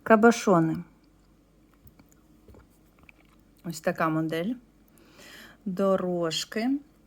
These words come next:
Дев'ятнадцятий розмір каблучки. Вартість набору дві тисячі сімсот гривень, шістдесят п'ять доларів.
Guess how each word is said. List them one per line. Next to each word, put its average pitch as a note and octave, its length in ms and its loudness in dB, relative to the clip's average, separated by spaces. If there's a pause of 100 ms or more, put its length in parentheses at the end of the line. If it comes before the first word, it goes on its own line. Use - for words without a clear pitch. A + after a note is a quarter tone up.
(120)
Дев'ятнадцятий G3 920 -2
розмір G#3 560 0
каблучки. F#3+ 760 -8 (2500)
Вартість A#3+ 580 0
набору F#3+ 760 0 (440)
дві G3 340 0
тисячі G#3 600 -2
сімсот G#3 720 -4
гривень, F#3 640 -4
шістдесят F#3+ 760 -4
п'ять F3 460 -6
доларів. D3 460 -12